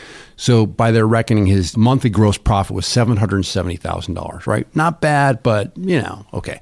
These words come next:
By the last five years running Magellan, his alpha was substantially lower, albeit still positive. So he's still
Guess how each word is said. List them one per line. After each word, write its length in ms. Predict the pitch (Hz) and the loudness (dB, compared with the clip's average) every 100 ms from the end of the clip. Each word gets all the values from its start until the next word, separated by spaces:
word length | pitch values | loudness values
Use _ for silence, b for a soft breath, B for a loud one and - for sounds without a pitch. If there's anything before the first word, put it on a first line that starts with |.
| B B B B B B _ | B B B B B B _
By 140 | 131 131 | 0 4
the 160 | 131 | 4
last 420 | 120 139 180 165 | 4 4 2 0
five 300 | - 113 104 | 0 0 0
years 240 | 98 95 98 | 0 -2 0
running 260 | 98 92 | 0 0
Magellan, 640 | 95 85 95 87 85 101 110 - _ | -2 -2 -2 -2 -4 -6 -8 -12 _
his 320 | - 120 107 - | -4 0 0 0
alpha 640 | 127 160 151 110 95 98 - | 0 0 0 -2 0 -2 -6
was 220 | 123 110 - | -4 -2 -2
substantially 680 | 113 - 135 123 123 151 135 | -4 -4 0 0 2 0 2
lower, 440 | 123 110 90 104 | 4 2 2 0
albeit 320 | 110 90 107 | 0 -2 -2
still 220 | - 113 | -2 -4
positive. 580 | 110 - 92 85 87 107 | -4 -2 -2 -2 -6 -8
So 120 | - | -4
he's 100 | 92 | -6
still 320 | - 110 113 | 0 0 0